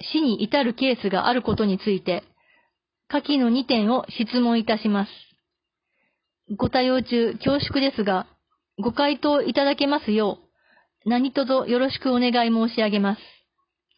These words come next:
一、鶏舎の換気を止めたとしても、どちらにしても、家禽の死体を搬出する作業で、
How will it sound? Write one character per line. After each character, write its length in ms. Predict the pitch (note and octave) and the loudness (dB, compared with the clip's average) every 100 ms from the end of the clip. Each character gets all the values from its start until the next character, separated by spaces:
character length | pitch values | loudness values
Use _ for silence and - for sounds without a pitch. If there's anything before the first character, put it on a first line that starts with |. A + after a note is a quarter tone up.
| _ _ _ _ _ _ _ _ _ _ _ _ _ _ _ _ _ _ _ _ _ | _ _ _ _ _ _ _ _ _ _ _ _ _ _ _ _ _ _ _ _ _
一、 360 | B3 - C4+ - _ _ _ _ _ _ _ _ _ _ _ _ - | -6 -2 -4 -6 _ _ _ _ _ _ _ _ _ _ _ _ -2
鶏 240 | F4 D#4+ | 0 0
舎 100 | B3+ | 0
の 140 | G#3+ G3+ | 0 -2
換 260 | B3 A#3+ | -2 -2
気 160 | A3+ B3 | 0 0
を 100 | A3+ | 0
止 120 | B3 | 0
め 120 | B3 | 0
た 140 | D4 C#4 | 0 0
と 100 | A#3 | -2
し 80 | - | -2
て 100 | G3 | -2
も、 240 | F3+ G#3+ _ _ _ _ _ _ - | -2 -6 _ _ _ _ _ _ -4
ど 120 | B3+ | -2
ち 140 | - D4 | 0 0
ら 100 | A#3+ | 2
に 140 | G#3 | 0
し 80 | - | 0
て 100 | A#3 | 0
も、 220 | G#3 - _ - _ _ | 0 -2 _ -20 _ _
家 160 | D4 C#4+ | -4 -2
禽 280 | D4 B3 | 0 2
の 80 | G#3 | 2
死 120 | G#3 - | 0 0
体 300 | A#3+ A#3 A3 | 0 2 0
を 40 | |
搬 260 | G#3+ B3+ B3+ | 0 0 0
出 260 | C4 C#4+ | -2 -4
す 100 | C4+ | -2
る 120 | C4 C4+ | -2 0
作 180 | C#4+ | 0
業 180 | B3 G#3+ | 0 0
で、 200 | F#3+ F3+ | 0 -2